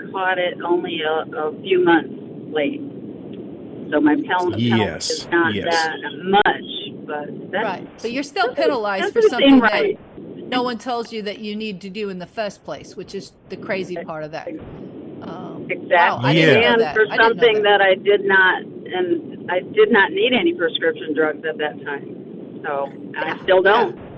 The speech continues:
Speaker 2: Yeah, and that, that's a, that's another thing too. Yeah, I'm, I'm very grateful for this question because, like I said, I see this every day. The folks that, that have that penalty, and you know, it, I hate because if I had caught them before, you know, years ago, I could have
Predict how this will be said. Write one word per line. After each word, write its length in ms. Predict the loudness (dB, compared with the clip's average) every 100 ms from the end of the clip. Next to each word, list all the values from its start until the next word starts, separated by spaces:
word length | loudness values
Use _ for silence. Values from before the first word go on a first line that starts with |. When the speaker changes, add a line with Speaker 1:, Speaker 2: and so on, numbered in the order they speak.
| -18 -20 -20 -20 -8 -4
Speaker 2:
Yeah, 340 | 2 4 6 4
and 280 | 4 4 4
that, 240 | 4 2
that's 300 | 2 2 2
a, 240 | 2 2 0
that's 240 | -4 -2
another 280 | -2 -2 -4
thing 260 | -8 -10 -8
too. 200 | -4 -4
Yeah, 300 | -4 -6 -4
I'm, 220 | -6 -6 -8 -6
I'm 280 | -4 -4 -6 -8
very 220 | -4 -4
grateful 360 | -6 -10 -12
for 40 | -14
this 140 | -12
question 340 | -4 -4 -4 -8
because, 300 | -8 -8 -8
like 160 | -6
I 40 | -6
said, 200 | -6 -6
I 80 |
see 240 | -6 -6 -6
this 240 | -6 -8
every 240 | -8 -8 -8
day. 180 | -8
The 120 | -8 -12 _
folks 320 | -4 -4 -4
that, 180 | -6 -6 -10 -18 -18 -10 -4
that 280 | -4 -4 -4
have 320 | -2 0 0
that 180 | -2 -4
penalty, 380 | -4 -2 -2
and 180 | -2 -4 -4
you 180 | -4
know, 140 | -2 -2
it, 160 | -4 -6
I 160 | -6
hate 440 | -6 -4 -4 -4 -8
because 320 | -6 -4 -4
if 120 | -4
I 120 | -2
had 180 | -2 -4
caught 400 | -6 -4 -2 -4
them 300 | -8 -8 -8
before, 640 | -10 -10 -6 -4 -4 -6 -8
you 140 | -10
know, 160 | -10 -8
years 340 | -4 -2 -2
ago, 540 | -4 -2 0 0 -4 -8
I 120 | -12
could 200 | -8 -8
have 120 | -8